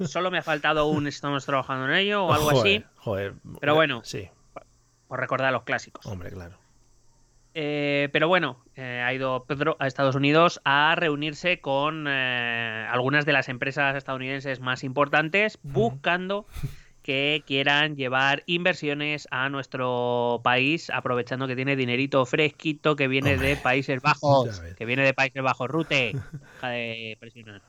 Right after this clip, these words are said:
Speaker 2: Con Kentucky Fried Chicken, por ejemplo, se habrá reunido, ¿no?
Speaker 1: Hombre, claro, eh, con Burger King, que hay pocos,
Speaker 2: Claro.
Speaker 1: ha dicho. Eh, lo que,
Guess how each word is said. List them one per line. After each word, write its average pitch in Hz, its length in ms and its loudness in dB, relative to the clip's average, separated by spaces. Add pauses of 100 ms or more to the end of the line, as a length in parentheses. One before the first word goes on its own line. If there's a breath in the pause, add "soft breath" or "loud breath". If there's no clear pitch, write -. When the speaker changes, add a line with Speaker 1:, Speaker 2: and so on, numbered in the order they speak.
(120)
Speaker 2:
Con 120 220 -6
Kentucky 117 400 -2
Fried 110 240 0
Chicken, 135 360 -2
por 107 140 -4
ejemplo, 127 380 -2
se 113 80 -4
habrá 107 160 0
reunido, 117 480 -4 (160)
¿no? 127 140 -10 (440)
Speaker 1:
Hombre, 135 220 -12 (180)
claro, 117 360 -12
eh, 104 320 -18
con 107 140 -8
Burger 110 300 -4
King, 139 220 2
que 110 120 -4
hay 110 100 2
pocos, - 420 -2 (140)
Speaker 2:
Claro. 117 220 -2
Speaker 1:
ha 117 40 0
dicho. 107 260 -4 (1200 loud breath)
Eh, 131 460 4
lo 123 240 0
que, 127 120 -10